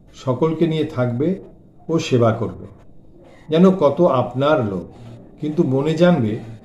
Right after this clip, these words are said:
যে তারা তোমার কেউ নয়। বড় মানুষের বাড়ির দাসী সব কাজ করছে, কিন্তু দেশে নিজের বাড়ির দিকে মন পড়ে আছে।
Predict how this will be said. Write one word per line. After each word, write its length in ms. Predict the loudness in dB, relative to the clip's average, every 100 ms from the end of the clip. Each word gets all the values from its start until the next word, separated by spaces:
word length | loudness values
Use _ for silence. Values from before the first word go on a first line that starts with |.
| -20 -8
যে 100 | -4
তারা 340 | 2 2 4 2
তোমার 600 | 2 0 0 0 -6 -18 -14
কেউ 260 | -2 0 0
নয়। 260 | -4 -6 -12 -16 -20 -20 -20 -20 -20 -20 -20 -20 -10 0
বড় 200 | 4 4
মানুষের 440 | 4 4 2 2
বাড়ির 380 | 4 2 2 0
দাসী 500 | 0 0 -2 -2 -2
সব 360 | -2 0 0 0
কাজ 260 | 0 0
করছে, 420 | -2 -6 -8 -14 -14 -18 -20 -20 -20 -20 -20 -10
কিন্তু 240 | -6 0
দেশে 460 | 2 2 0 4 6
নিজের 380 | 6 2 0 2
বাড়ির 340 | 2 0 -2
দিকে 240 | -2 0 0
মন 300 | 0 -2 -2
পড়ে 220 | -4 -4
আছে। 260 | -6 -10